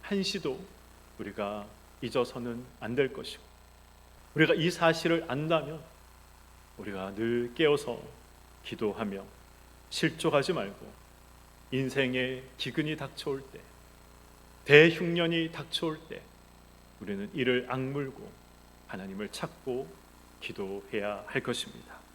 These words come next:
우리는 이러한 경건을 훈련하고 이러한 경건을 연습하는 데에 게을리하지 않기를 소망합니다.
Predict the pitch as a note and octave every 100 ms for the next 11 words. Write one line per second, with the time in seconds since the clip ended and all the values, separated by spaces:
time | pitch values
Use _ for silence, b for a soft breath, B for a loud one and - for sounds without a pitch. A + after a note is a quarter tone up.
0 | - - - - - B B B B B
1 | B B D#3 D#3+ E3 D3 A2+ - - -
2 | - - - - C#3 C#3+ C#3+ C#3 A#2 -
3 | - - - C3+ C3+ C3+ B2 B2+ C3 B2+
4 | F3 D#3+ D3 G2 - - - - - -
5 | - - D3 D#3+ E3+ D#3 D3 D3+ D3 C#3
6 | D3 C#3+ D3 - - - - A#2+ C3 B2+
7 | - C3+ - - E3 D#3 G#2 G2 A2 -
8 | - - - - - - - G#2+ G#2 G#2
9 | G#2+ A2 G#2 - C#3+ C3+ C3 C3 B2+ B2
10 | B2 A2+ A#2 - C3 B2 G2+ A#2 -